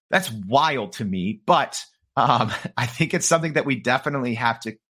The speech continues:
consider and, and keep our eye on. Um, so, so the next story, uh, is kinda, kinda related there. So Coursera C E O is warning that A I is coming for the jobs that you might least expect,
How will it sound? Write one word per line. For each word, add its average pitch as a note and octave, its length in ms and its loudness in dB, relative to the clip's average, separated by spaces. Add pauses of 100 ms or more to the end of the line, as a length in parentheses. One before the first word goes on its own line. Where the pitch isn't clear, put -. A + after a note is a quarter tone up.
consider B2+ 540 -2
and, A2+ 220 -2
and B2 160 -2
keep D3 280 -2
our G#2 160 4
eye F#2+ 220 2
on. G1+ 240 -4 (360)
Um, G2+ 460 2 (320)
so, F#3 400 4
so F#3+ 240 2
the F3+ 80 -2
next F3+ 240 0
story, D#3 440 4 (320)
uh, C3 460 4
is - 480 0
kinda, D#4 380 4
kinda B3 320 0
related A3+ 420 2
there. A#2+ 140 2
So C#3+ 180 -2
Coursera G#3+ 640 4
C D3+ 300 -2
E A#2 60 4
O C3 120 6
is E3 160 -2
warning D3 640 0 (260)
that D3+ 220 2
A D#3 180 2
I D3 260 2
is D#3 220 -4
coming D3+ 360 -2
for F#3 120 -6
the E3 80 -2
jobs A3+ 400 0
that G#3 160 -8
you B3 120 -4
might C4 420 0
least E3+ 340 0
expect, - 720 -4